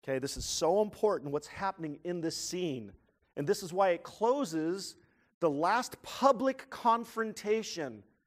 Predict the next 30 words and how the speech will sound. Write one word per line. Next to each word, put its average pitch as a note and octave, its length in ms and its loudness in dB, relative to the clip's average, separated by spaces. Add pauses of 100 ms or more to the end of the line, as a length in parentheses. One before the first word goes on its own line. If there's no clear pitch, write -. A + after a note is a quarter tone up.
(140)
that D3+ 160 -2
Jesus F#3 420 -2
has B2 720 -4 (560)
with E3+ 220 -4
the F3+ 60 -6
Pharisees E3+ 760 -2
and C3+ 160 -8
the B2+ 100 -4
religious C#3+ 460 -6
leaders. D3 280 -6
'Cause D3 200 -6
after G#3 300 2
that, D#3+ 260 -2
chapter F#3 320 0
twenty-three, G3 680 -4 (280)
he G#3+ 200 0
now F#3+ 180 2
pronounces F#3 640 -2
prophetic F3+ 880 0
doom B3+ 440 6
on D#3+ 240 2
them. B2+ 420 -4 (500)
Woes. D3 600 6
The C3+ 100 -2
next G#3+ 300 0
chapter, G#3+ 640 4
oh F#3 180 4
man, D3+ 420 -4
Jesus C#3+ 500 -6
just C#3+ 280 -2